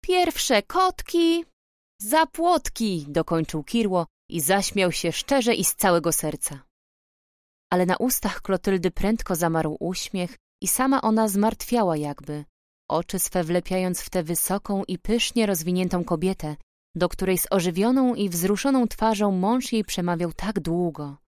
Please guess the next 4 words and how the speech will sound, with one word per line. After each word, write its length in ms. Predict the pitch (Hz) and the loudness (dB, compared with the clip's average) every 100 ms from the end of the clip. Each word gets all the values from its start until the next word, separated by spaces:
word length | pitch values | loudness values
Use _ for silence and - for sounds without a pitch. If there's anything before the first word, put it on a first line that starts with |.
| - - | -20 -16
długo, 680 | 160 165 208 208 156 151 147 _ _ _ _ _ | -8 -4 -2 -4 -4 -8 -8 _ _ _ _ _
drogę 440 | 160 165 202 220 214 | -6 2 2 4 4
jej 180 | 196 175 | 4 4
zastępując 960 | 180 - 180 170 202 208 185 175 - | 0 0 -2 -2 0 0 0 -4 -8